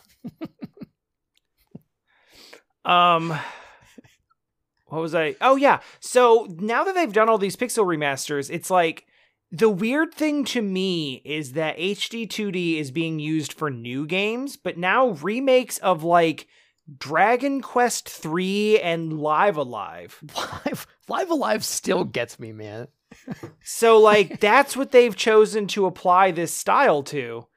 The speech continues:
Speaker 2: Oh, it's
Speaker 1: Me-,
Speaker 2: coming.
Speaker 1: but, like, you would think if they're, if they're really happy with this new, uh, with this new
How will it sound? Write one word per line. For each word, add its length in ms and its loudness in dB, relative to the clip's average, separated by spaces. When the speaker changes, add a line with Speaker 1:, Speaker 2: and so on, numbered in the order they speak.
Speaker 2:
Oh, 160 2
it's 120 0
Speaker 1:
Me-, 220 2
Speaker 2:
coming. 260 -6
Speaker 1:
but, 180 2
like, 320 4
you 300 -6
would 180 -4
think 540 -4
if 200 -6
they're, 320 -2
if 220 -8
they're 200 -2
really 320 2
happy 400 -2
with 200 -4
this 240 -6
new, 440 -2
uh, 360 -2
with 180 -10
this 240 -6
new 560 -8